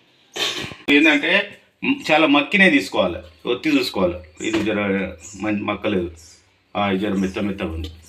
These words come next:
ఆ, ఇది మెత్త మెత్తగా ఉంది, ఇది జర గట్టిగా ఉన్నది, ఇది జర మెత్తగా ఉన్నది. ఓకే, ఎనిమిది టమాటాలు. అయితే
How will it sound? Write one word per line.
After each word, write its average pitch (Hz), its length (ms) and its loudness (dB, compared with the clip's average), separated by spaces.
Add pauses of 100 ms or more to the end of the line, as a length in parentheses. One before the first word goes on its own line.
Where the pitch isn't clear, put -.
(1200)
ఆ, - 20 -2 (260)
ఇది 92 160 -2
మెత్త 95 160 -2 (100)
మెత్తగా 92 320 -4
ఉంది, 80 160 -8 (1200)
ఇది 98 140 -4
జర 95 100 2 (120)
గట్టిగా 98 300 -2
ఉన్నది, 80 240 -6 (1120)
ఇది 98 140 -4
జర 95 180 -2
మెత్తగా 104 360 -2
ఉన్నది. 82 220 -4 (3750)
ఓకే, - 200 -6 (960)
ఎనిమిది 127 360 0
టమాటాలు. 117 440 -2 (640)
అయితే 110 180 -6